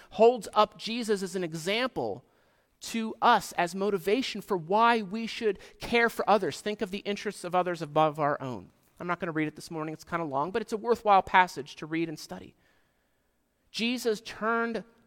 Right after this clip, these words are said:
over the power matrix of his day. He told his disciples something radical, that the,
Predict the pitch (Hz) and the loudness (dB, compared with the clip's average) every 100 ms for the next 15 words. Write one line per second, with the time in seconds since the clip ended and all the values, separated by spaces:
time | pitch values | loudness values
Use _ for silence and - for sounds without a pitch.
0 | _ 190 254 208 170 143 - - - 208 | _ 2 4 4 0 0 -4 -2 4 6
1 | 208 202 165 175 - 139 127 - - 143 | 6 0 0 -4 -4 -8 -10 -10 -8 -8
2 | 160 139 170 185 143 - _ _ _ _ | -8 -10 -8 -8 -8 -14 _ _ _ _
3 | _ _ _ - 269 240 - 302 262 247 | _ _ _ -6 -4 -4 -2 0 0 -2
4 | 233 214 233 262 220 - 226 247 202 180 | -4 -6 -4 -4 -6 -4 -4 -2 -2 8
5 | 214 269 - 170 185 185 | 8 8 4 -2 2 0